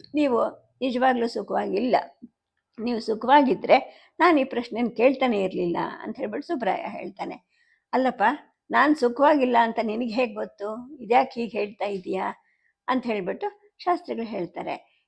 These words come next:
ಈ ಪ್ರಶ್ನೆಗೆ ತಕ್ಷಣ ಏನ್ ಉತ್ತರ ಕೊಡ್ಬೇಕು ಅಂತ ಸುಬ್ರಾಯನ್ಗೆ ಹೊಳೆಯೋದಿಲ್ಲ.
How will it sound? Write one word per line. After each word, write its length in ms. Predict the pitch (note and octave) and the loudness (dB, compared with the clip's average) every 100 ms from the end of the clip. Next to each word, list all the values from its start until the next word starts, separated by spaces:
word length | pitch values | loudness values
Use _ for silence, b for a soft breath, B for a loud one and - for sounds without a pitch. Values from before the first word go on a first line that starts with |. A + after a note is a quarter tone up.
| _ | _
ಈ 100 | - | -4
ಪ್ರಶ್ನೆಗೆ 520 | G#4 D4+ D#4 - F#4+ F4+ | -2 0 -2 -2 0 0
ತಕ್ಷಣ 420 | - B3+ - F4 | 0 -2 0 0
ಏನ್ 360 | B3 A#3 F4 | 2 2 2
ಉತ್ತರ 240 | C#4 B3 C#4+ | 2 0 -4
ಕೊಡ್ಬೇಕು 560 | D4 G#3+ A3+ D#4 D#4+ A#3+ | -2 -2 0 0 0 -6
ಅಂತ 160 | A#3+ | -6
ಸುಬ್ರಾಯನ್ಗೆ 680 | A#3 A3+ G#3 A#3+ B3 A#3+ G#3 | -6 -8 -6 -4 -2 -4 -8
ಹೊಳೆಯೋದಿಲ್ಲ. 720 | G#3+ - G3+ B3 C4 G3 - | -10 -8 -4 -2 -2 -4 -8